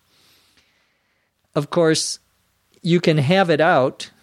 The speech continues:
but the solution may not be the one that you want. You should be prepared to hear the words,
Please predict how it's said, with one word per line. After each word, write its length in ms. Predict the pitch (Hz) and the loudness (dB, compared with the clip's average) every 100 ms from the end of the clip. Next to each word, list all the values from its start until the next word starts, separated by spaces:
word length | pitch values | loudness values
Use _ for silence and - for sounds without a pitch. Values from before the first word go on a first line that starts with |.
| _ _ | _ _
but 180 | 151 147 | -4 -2
the 80 | 156 | -4
solution 720 | - 185 196 277 - 185 165 | -2 -2 0 -2 -2 -4 -2
may 180 | 160 160 | -2 0
not 280 | 151 143 156 | 0 0 0
be 140 | 147 | -2
the 160 | 143 135 | 0 0
one 300 | 135 131 131 | 0 0 -2
that 180 | 131 | -6
you 180 | 131 123 | -6 -6
want. 560 | 113 139 151 - - - _ _ _ _ _ _ _ _ _ _ _ | -4 -2 -2 -4 -12 -20 _ _ _ _ _ _ _ _ _ _ _
You 140 | 139 139 | -6 -4
should 220 | - 151 | -2 -2
be 140 | 156 | -2
prepared 680 | 151 147 - 160 147 143 139 - _ _ _ _ _ - | -4 -6 -2 -2 0 -2 -6 -18 _ _ _ _ _ -8
to 140 | 165 | -6
hear 260 | 135 175 160 | -2 -2 0
the 160 | 139 131 | -2 -2
words, 680 | 143 135 127 123 117 - | -2 0 -2 -4 -10 -14